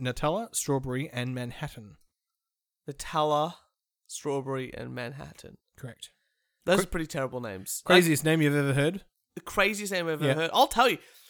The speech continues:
Speaker 2: It
Speaker 1: And I'm not talking porn stars.
Speaker 2: No, no. It, the craziest name I've ever heard is always Frank Zappa's kids.
Speaker 1: Yeah.
Speaker 2: Because, and I've, and I recently went to a Frank, a, a Frank Zappa show, but his son now goes around and plays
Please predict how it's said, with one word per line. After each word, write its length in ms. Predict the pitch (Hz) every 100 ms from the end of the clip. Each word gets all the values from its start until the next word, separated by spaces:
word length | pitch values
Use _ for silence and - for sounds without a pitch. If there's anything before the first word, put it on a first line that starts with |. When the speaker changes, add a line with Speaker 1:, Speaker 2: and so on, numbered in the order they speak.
| _ _ _
Speaker 2:
It 100 | 208
Speaker 1:
And 120 | 160 160
I'm 80 |
not 140 | 175 170
talking 400 | 165 147 127 117 _
porn 240 | - 143 123
stars. 500 | - 107 104 113 - - - - _ -
Speaker 2:
No, 160 | 220
no. 160 | 220 185 - - _
It, 160 | 190 -
the 140 | 208
craziest 680 | - - 220 269 285 285 -
name 240 | 208 202
I've 120 | 190 185
ever 160 | 175
heard 160 | 175 165
is 120 | 151
always 240 | 165 160
Frank 280 | - 156 147
Zappa's 380 | 147 139 147 135
kids. 500 | - 113 - - - - _ _ _
Speaker 1:
Yeah. 240 | 160 123 - - - -
Speaker 2:
Because, 380 | - 202 175 - _ _ _ _
and 120 | 170
I've, 220 | 180 175 - _ _
and 160 | - 175
I 60 | 185
recently 400 | 190 208 196 160
went 280 | 160 180
to 300 | - 147 123 -
a 100 | 139
Frank, 280 | 151 147 135 -
a, 280 | 139 113 131
a 120 | 135 _ _
Frank 260 | - 156 139
Zappa 240 | 139 135 147
show, 180 | 147
but 140 | 139 143
his 160 | 151
son 320 | - 190 214 196
now 180 | 143
goes 340 | 135 139 135 135
around 220 | 135 127
and 80 | 131
plays 600 | - 123 107 104 - -